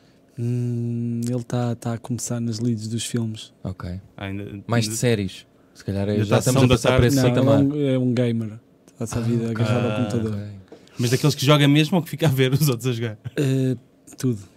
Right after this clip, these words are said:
Speaker 3: É que agora há essa categoria também.
Speaker 1: Ah, mas olha, estávamos a falar do Paul Thomas Anderson e hoje vi uma coisa sensacional, que é o, o, o vídeo que ele fez para o,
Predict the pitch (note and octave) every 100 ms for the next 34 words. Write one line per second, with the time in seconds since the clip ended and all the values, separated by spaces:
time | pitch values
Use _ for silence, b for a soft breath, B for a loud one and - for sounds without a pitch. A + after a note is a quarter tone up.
0 | - G#2 G#2 A2 B2 C3 A#2+ C3 B2 C#3+
1 | D3 D#3 C#3+ B2 A#2 A#2 C3+ C3+ C3 B2+
2 | D3+ A#2+ A2 - C3+ C#3 C#3 B2+ D3+ C3+
3 | C3 C#3+ C3+ C3+ A#2+ B2+ C#3 C3+ D3 C#3+
4 | - D3 C#3 D3 C3+ C#3+ C#3 - C3+ -
5 | - D3 C3+ C3+ - D#3 B2 A#2 B2+ A#2
6 | A2 _ _ _ D#3 C3+ B2+ A#2+ A#2 G#2+
7 | G#2+ - B2+ A#2+ A#2+ A#2+ A2+ A#2 G#2+ A2+
8 | G#2+ - _ _ _ _ _ - - A2+
9 | A#2+ A#2 A2 A2